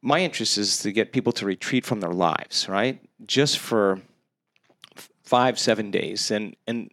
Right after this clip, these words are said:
remove the constant stimulation in their external environment that reminds them of who they think they are as a personality, to separate themselves from the people they know and the places they go and the things they do at the exact same time, and then fill their brain with knowledge and information and then remind them that they're actually creating their life.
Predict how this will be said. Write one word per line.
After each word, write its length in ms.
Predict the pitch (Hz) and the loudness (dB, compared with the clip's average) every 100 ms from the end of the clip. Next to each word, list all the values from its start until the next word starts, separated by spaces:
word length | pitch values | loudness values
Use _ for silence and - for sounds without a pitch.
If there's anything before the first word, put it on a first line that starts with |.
| _ | _
remove 440 | 123 135 170 185 | 0 4 4 4
the 80 | - | 2
constant 540 | - 143 135 131 117 113 | 0 2 0 0 -4 -4
stimulation 680 | - 117 110 113 131 - 98 | 0 2 6 6 4 2 0
in 60 | |
their 140 | 95 95 | 0 0
external 420 | - - 104 95 | 0 -2 -2 -2
environment 540 | 95 98 113 120 95 | 0 2 2 2 -2
that 120 | - | -2
reminds 560 | 113 110 101 117 170 147 | 0 2 4 4 2 -2
them 160 | 95 98 | -4 -4
of 120 | 98 | 0
who 140 | 117 | 2
they 140 | 101 98 | 2 2
think 280 | - 101 | 0 -2
they 140 | - 95 | 2 4
are 180 | 101 90 | 4 2
as 120 | - | -2
a 40 | |
personality, 760 | - 95 - 101 120 127 - - - - - - - - - - | -6 -4 -2 2 2 2 -2 -10 -20 -20 -20 -18 -18 -18 -20 -2
to 100 | 120 | 2
separate 400 | - 127 120 113 | 4 4 2 2
themselves 440 | 110 - 107 107 | 0 4 4 2
from 140 | 107 95 | -2 -10
the 60 | |
people 320 | - 110 - | -8 -4 0
they 140 | 107 107 | 2 4
know 200 | 98 104 | 4 2
and 80 | 101 | 0
the 40 | |
places 440 | - 87 92 104 | -2 -2 -2 -4
they 140 | 98 101 | -4 -2
go 220 | 92 87 | 0 0
and 100 | 104 | 0
the 60 | 92 | -4
things 360 | - 95 98 | -4 -6 -4
they 140 | 95 95 | -2 -2
do 160 | 98 | 0
at 80 | 101 | -2
the 120 | - | -4
exact 380 | 95 - 98 98 | -6 0 0 0
same 220 | - 95 | -4 -6
time, 480 | 98 - 131 104 90 - - - - - - | -6 -4 -2 -2 -4 -12 -18 -16 -16 -16 -6
and 120 | 131 | 0
then 200 | 151 143 | 2 0
fill 340 | - - - 190 | -6 -2 2 4
their 100 | 190 | 4
brain 260 | 135 131 | 4 4
with 160 | 117 - | 2 2
knowledge 380 | 117 117 127 110 | 4 4 4 2
and 80 | 110 | 0
information 680 | 107 - 120 139 165 123 113 | 0 0 2 2 2 0 -2
and 320 | 117 123 123 | 0 2 2
then 180 | 123 123 | 2 2
remind 400 | 131 139 139 143 | 4 4 4 2
them 80 | 120 | -2
that 160 | 117 | 0
they're 140 | 113 117 | 4 4
actually 360 | 113 - 110 | 2 0 -2
creating 460 | 101 - 120 113 104 | -2 2 4 4 2
their 120 | 95 | 0
life. 480 | 92 - - - - | -2 -2 -8 -12 -14